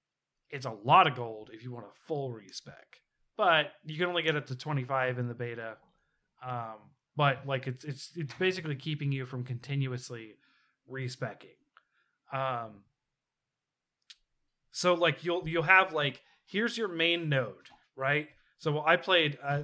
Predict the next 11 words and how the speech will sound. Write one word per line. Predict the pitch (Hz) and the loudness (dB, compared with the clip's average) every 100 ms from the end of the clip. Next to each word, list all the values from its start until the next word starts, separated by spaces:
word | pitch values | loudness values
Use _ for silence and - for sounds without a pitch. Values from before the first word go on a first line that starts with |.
| 139 | -6
a | 143 | -2
lot | 165 185 | 2 4
of | 170 | 4
where | 151 147 | 2 2
I | 139 | 2
had | 139 131 123 | 0 -2 -4
this, | 123 117 - - _ _ _ - - 139 | -8 -8 -10 -12 _ _ _ -20 -12 -6
uh, | 131 123 117 113 107 101 _ _ _ _ _ _ _ - | -2 -2 -4 -6 -12 -18 _ _ _ _ _ _ _ -2
I | 143 | -2
played | 143 - 147 139 131 127 123 - _ _ _ _ _ _ _ _ | -2 -4 -4 -2 -4 -6 -10 -16 _ _ _ _ _ _ _ _
the | 135 143 135 127 123 117 | -12 -8 -8 -10 -14 -16